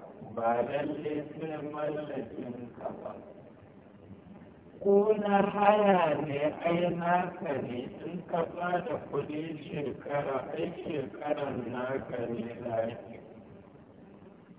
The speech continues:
Sai ka ajiye ta.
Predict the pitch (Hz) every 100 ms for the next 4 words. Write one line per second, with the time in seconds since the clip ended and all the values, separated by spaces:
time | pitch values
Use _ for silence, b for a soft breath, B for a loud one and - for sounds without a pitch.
0 | - - - - - - - - - 160
1 | 156 - - 139 131 - - - - -
2 | - - - - - - - 127 127 120
3 | 107 107 104 - - 98